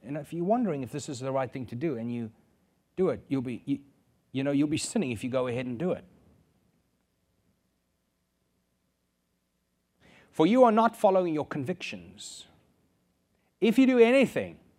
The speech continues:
if you do anything you believe is not right, you are sinning." So my second suggestion is, if your conscience is unsure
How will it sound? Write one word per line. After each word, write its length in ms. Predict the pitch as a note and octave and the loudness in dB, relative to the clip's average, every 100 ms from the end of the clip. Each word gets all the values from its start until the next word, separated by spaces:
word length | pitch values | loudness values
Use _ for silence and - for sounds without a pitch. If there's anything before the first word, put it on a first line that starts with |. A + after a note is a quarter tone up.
| _ _ E3+ | _ _ 4
if 180 | G#3 | 4
you 60 | B3+ | 4
do 160 | A#3+ F#3+ | 0 0
anything 580 | F3+ A#3+ B3 - A2+ F#2 | 2 4 4 2 -4 -4
you 100 | G#2 | -2
believe 260 | C3 D3+ C#3+ | 0 0 0
is 100 | A#2 | -2
not 180 | C3+ G#2 | -4 -2
right, 400 | G#2+ E2 - - _ _ _ _ _ _ _ | -2 -4 -10 -20 _ _ _ _ _ _ _
you 160 | E3 | -8
are 80 | F3 | -8
sinning." 400 | - - D3+ E2 - _ _ _ _ _ _ _ _ _ _ _ _ _ _ _ _ _ _ _ _ _ _ _ _ _ _ | -8 -8 -8 -10 -20 _ _ _ _ _ _ _ _ _ _ _ _ _ _ _ _ _ _ _ _ _ _ _ _ _ _
So 140 | - F#3+ | -6 0
my 80 | F3+ | 2
second 500 | - F#3+ D3+ B2+ - _ _ _ | 2 0 -2 -4 -10 _ _ _
suggestion 640 | - A#2+ D#3 E3 - B2 | -12 -4 -2 -2 -4 -6
is, 340 | A#2 A2+ G#2 - _ _ | -4 -6 -8 -16 _ _
if 140 | C3 | -6
your 100 | C#3+ | -4
conscience 420 | A#2+ F3 D#3 C#3 | -4 -4 -4 -8
is 140 | A#2 A#2 | -8 -8
unsure 720 | C3+ A2 - C3+ G#2 F#2+ G#2 | -8 -8 -6 -4 -4 -6 -14